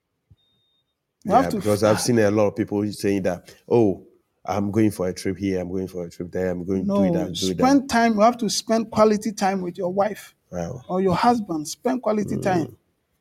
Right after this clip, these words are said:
Speaker 1: But there are some people, no.
Speaker 2: Mm.
Speaker 1: You have to spend time with your partner. You have to adjust certain things. That's why I like these white people.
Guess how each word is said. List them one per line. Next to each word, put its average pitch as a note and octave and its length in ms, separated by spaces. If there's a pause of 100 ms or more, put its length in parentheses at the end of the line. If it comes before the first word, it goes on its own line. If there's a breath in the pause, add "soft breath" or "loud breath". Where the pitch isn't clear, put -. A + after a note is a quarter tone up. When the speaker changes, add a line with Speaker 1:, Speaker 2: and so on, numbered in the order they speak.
(920)
Speaker 1:
But G3 200
there G3+ 120
are G3 60
some F#3+ 240
people, G#3 400 (100)
no. G3+ 380 (840)
Speaker 2:
Mm. F2 500
Speaker 1:
You - 60
have E3 120
to G#3 120
spend B3+ 400
time F#3+ 320 (220)
with G#3+ 100
your A3 120
partner. E3+ 580 (920)
You - 100
have C4+ 140
to - 200
adjust G3 400
certain A#3+ 320
things. F#3+ 180
That's B3+ 280
why A#3 240 (320 loud breath)
I F3 80
like G#3+ 260
these A3 240
white G#3 260
people. G3+ 480